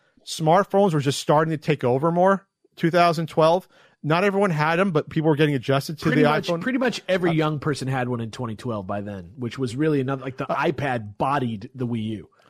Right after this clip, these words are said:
Speaker 1: That's the thing, though. They were trying to do, they, they, they came out with a console that should have been mobile but wasn't, and so they didn't connect the dots. Obviously, the, the Switch, the, the Wii U, uh, you know, uh, walked so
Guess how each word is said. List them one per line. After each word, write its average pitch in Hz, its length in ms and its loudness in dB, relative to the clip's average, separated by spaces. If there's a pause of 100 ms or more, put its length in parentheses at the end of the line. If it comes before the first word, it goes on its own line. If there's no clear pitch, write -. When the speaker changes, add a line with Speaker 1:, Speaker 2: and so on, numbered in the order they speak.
(140)
Speaker 1:
That's 180 200 2
the 165 80 2
thing, 202 240 4
though. 110 160 2
They 131 140 4
were 160 80 4
trying 214 280 2
to 233 80 4
do, 190 280 0
they, 175 160 0
they, 160 280 0
they 175 220 0
came 233 320 2
out 226 240 2
with 170 140 0
a 160 60 -2
console 175 720 0 (500)
that 151 240 0 (160)
should - 300 2
have 190 100 4
been 175 340 2
mobile 185 400 6
but 214 160 4
wasn't, 156 600 2 (520)
and 175 200 2
so 190 200 4
they 160 140 4
didn't 220 300 2
connect 208 280 2
the 185 80 0
dots. 139 300 2
Obviously, 202 640 2 (220)
the, 156 300 -6
the 165 140 0
Switch, 190 480 2
the, 165 60 -12
the 151 360 -2
Wii 208 200 4
U, 202 160 4 (220)
uh, 135 220 6 (140)
you 147 120 0
know, 135 420 2
uh, 120 200 2
walked 143 520 0
so 131 340 2